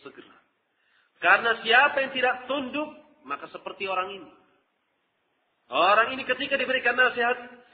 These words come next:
"Sesungguhnya Nabi telah mengatakan demikian dan demikian." Apa kata orang ini? Orang ini mengatakan, "Athara alayya ba'sun, hal ana majnun, idhab." Subhanallah.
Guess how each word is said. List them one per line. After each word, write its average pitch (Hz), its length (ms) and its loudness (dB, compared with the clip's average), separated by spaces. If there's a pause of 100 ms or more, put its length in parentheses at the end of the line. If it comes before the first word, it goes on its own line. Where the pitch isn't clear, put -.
(120)
"Sesungguhnya 254 480 0
Nabi 269 160 -2
telah 240 160 0
mengatakan 233 400 0
demikian 240 400 -2
dan 233 80 0
demikian." 233 420 0 (300)
Apa 190 240 0
kata 185 160 -4
orang 175 240 -2
ini? 185 80 -12 (1500)
Orang 156 480 2
ini 151 80 -6
mengatakan, 143 560 -8 (1120)
"Athara 247 640 6
alayya 285 720 8
ba'sun, 285 580 4 (800)
hal 269 240 6
ana 320 400 4
majnun, 262 520 0 (280)
idhab." 247 360 0 (600)
Subhanallah. 156 480 -12